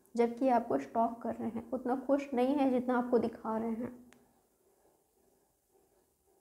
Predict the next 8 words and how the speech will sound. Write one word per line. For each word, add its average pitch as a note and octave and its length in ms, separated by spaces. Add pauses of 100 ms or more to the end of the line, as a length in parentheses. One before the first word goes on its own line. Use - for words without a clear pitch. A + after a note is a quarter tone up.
(1600)
कुछ D4 160
लोगों C#4 260
के C#4 80
लिए C4 100
ऐसा B3 240
दिखाई B3+ 320
दे A#3+ 140
रहा A#3+ 100